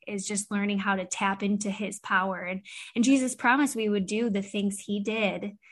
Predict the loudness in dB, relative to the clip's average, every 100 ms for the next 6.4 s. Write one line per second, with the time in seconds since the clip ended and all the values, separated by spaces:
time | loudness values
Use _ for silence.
0 | _ _ 2 2 2 -2 -2 -6 -4 -6
1 | -4 -4 0 -2 0 -2 -4 -4 -6 -4
2 | -2 -2 -2 -2 0 0 0 -4 -2 0
3 | 0 0 0 0 -2 -6 -6 -8 -12 -16
4 | -20 _ _ -6 -4 -4 -6 -6 -8 -6
5 | -6 -2 0 2 4 2 2 0 -2 -2
6 | -6 -4 -4